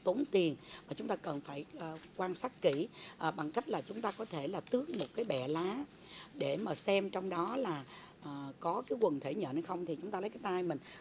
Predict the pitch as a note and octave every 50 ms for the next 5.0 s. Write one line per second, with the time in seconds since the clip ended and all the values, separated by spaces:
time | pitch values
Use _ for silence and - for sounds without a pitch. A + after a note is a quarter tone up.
0 | - - A#3+ C4 - - - D3+ E3+ D#3+ E3+ G#3+ - - G#3 F3 F3 E3+ D3 -
1 | F#3+ G3+ F#3+ F3 F#3 G#3+ A#3 - F#3+ F3 E3 D#3 D#3 C#3 C3+ C3+ D#3 F#3 A3 D4
2 | - - - F3 C#3 D3 - - - - - - - G#3 G#3+ B3 D4 C#4 A#3 D4+
3 | D4+ A3 A3 G3+ G3 G3+ G#3+ C4+ C#4+ C#4 C4 - B3 G#3+ D#3+ D#3+ F#3+ - - -
4 | D#3 D3+ C#3 C3+ B2+ C#3+ C#3+ E3 F#3+ E3+ C3+ C3 - C#3 C#3+ F#3 G3+ F#3+ G#3+